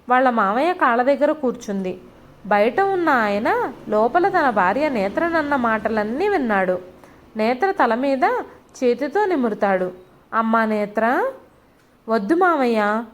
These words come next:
ఇప్పుడు మీరు మాట్లాడితే నాకు ఏడుపు వస్తుంది. నాకు ఇవన్నీ అలవాటే కదా, వదిలేయండి."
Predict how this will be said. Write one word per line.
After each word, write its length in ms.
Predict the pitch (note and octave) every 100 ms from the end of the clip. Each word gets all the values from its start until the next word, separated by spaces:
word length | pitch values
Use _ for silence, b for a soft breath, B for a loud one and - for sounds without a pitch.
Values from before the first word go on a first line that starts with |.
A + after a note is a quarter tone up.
| _ -
ఇప్పుడు 300 | A#3+ C4 C4
మీరు 240 | A#3+ A#3+
మాట్లాడితే 840 | A3 G3+ G3+ B3+ B3+ B3+ D#4 A#4 G#4+
నాకు 360 | B3 A#3 A3
ఏడుపు 340 | A3 A#3 E4+ E4
వస్తుంది. 580 | D4 - G#3+ G3 F#3 - b b b b b b
నాకు 280 | A#3+ B3 B3
ఇవన్నీ 400 | G3+ G3 F#3+ D#4
అలవాటే 500 | G#4+ B3+ A#3+ E4 G4
కదా, 440 | F#4 C#4 C#4+ C#4+
వదిలేయండి." 840 | D4 A#3+ G3+ C#4 D#4+ D4+ C4+ C#4 D4